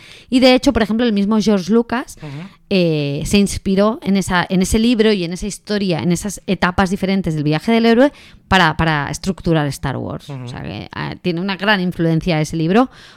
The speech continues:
Speaker 1: para cómo se ha construido después, que no hace más que trasladar cosas que ya existían de la
Speaker 2: Exacto.
Speaker 1: mitología y, y compararlas con libros actuales y decir, "Hostia, pues realmente muchos esquemas, muchos patrones literarios de entonces se están trasladando a historias actuales".
Speaker 2: Ujú.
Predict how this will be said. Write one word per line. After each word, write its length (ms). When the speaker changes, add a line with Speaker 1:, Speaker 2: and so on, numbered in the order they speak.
Speaker 1:
para 200
cómo 360
se 140
ha 40
construido 540
después, 400
que 240
no 140
hace 160
más 180
que 120
trasladar 420
cosas 240
que 100
ya 60
existían 520
de 120
la 100
Speaker 2:
Exacto. 200
Speaker 1:
mitología 400
y, 300
y 280
compararlas 560
con 140
libros 280
actuales 520
y 40
decir, 280
"Hostia, 180
pues 380
realmente 560
muchos 340
esquemas, 440
muchos 300
patrones 340
literarios 560
de 80
entonces 320
se 100
están 240
trasladando 460
a 20
historias 340
actuales". 600
Speaker 2:
Ujú. 160